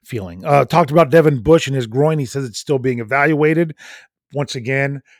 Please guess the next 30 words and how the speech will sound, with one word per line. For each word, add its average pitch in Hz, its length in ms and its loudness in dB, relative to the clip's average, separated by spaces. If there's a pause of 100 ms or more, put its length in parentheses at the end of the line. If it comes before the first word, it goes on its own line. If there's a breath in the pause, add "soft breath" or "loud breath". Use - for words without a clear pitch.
(120)
the 127 120 -12
infamous 131 340 -8
answer 143 360 -4
of 117 120 -10
"practice 123 460 -4
will 135 80 -6
be 120 140 -8
the 120 80 -10
guide." 101 500 -8
Um, 113 340 -8 (360 loud breath)
that's 139 180 -6
really 139 220 2
a 120 40 0
shame 143 240 -2
with 123 200 -4
Bush. 135 260 -2
He 143 80 -8
was 131 180 -8
having 113 380 -6 (140)
qu-, - 220 -16
himself 117 440 -8
quite - 320 -2
a 139 40 -4
game 123 280 -4
before 113 300 -8
he 113 40 -6
was 110 160 -8
injured 107 340 -8 (500 loud breath)
on 113 180 -4
Sunday. 107 560 -4